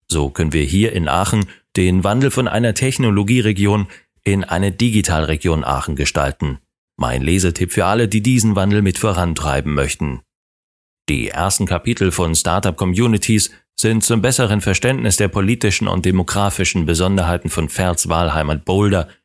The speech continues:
in der Nähe von Denver ganz hilfreich. Dort hat der Autor über viele Jahre hinweg als Unternehmer und Investor eine aktive Startup-Gemeinschaft auf- und ausgebaut.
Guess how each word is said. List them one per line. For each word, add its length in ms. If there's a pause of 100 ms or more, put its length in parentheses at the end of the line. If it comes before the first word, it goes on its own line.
(100)
in 200
der 120
Nähe 180
von 200
Denver 420
ganz 280
hilfreich. 640 (360)
Dort 340 (220)
hat 160
der 120
Autor 260
über 160
viele 300
Jahre 320
hinweg 320
als 160
Unternehmer 640
und 140
Investor 540
eine 220
aktive 460
Startup-Gemeinschaft 1080
auf- 240
und 340
ausgebaut. 680